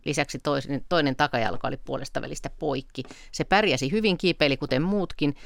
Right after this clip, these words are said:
Olin ajatellut, että se olisi jäänyt auton alle tai vastaavaa. Myös meidän pihalla on harakoita. Olen nähnyt, kun harakka kuin kiusallaan vetää oravaa tämän hännästä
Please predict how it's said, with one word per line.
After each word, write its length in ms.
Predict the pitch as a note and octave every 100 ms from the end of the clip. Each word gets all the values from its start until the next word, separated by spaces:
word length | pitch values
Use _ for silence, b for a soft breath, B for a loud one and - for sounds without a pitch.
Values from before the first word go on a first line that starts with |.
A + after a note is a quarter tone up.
| B B
Olin 220 | - G3+
ajatellut, 460 | E3+ F3 D3 C3+ C3+
että 160 | B2+ C3+
se 100 | C#3
olisi 180 | C3
jäänyt 200 | C3 C3+
auton 280 | E3 D#3 B2+
alle 140 | A#2+ B2
tai 140 | A#2+ C#3+
vastaavaa. 480 | F3 - C#3 C3
Myös 200 | C#3+ D3+
meidän 280 | G3+ F#3 C3+
pihalla 320 | B2+ B2+ A#2+
on 100 | A#2
harakoita. 540 | D3 C3 A#2 G#2+ G#2+ A2
Olen 200 | B2 B2+
nähnyt, 280 | C3 A#2 -
kun 140 | C3+
harakka 460 | F#3 E3+ - B2+ - B B
kuin 180 | D#3+ D3+
kiusallaan 600 | - C4+ C#3+ C3+ B2 A#2+
vetää 320 | C#3+ - A#2 -
oravaa 520 | F#3 C#3+ A2+ - A2
tämän 280 | B2+ A#2+ - -
hännästä 580 | E3+ D3+ G#2 - -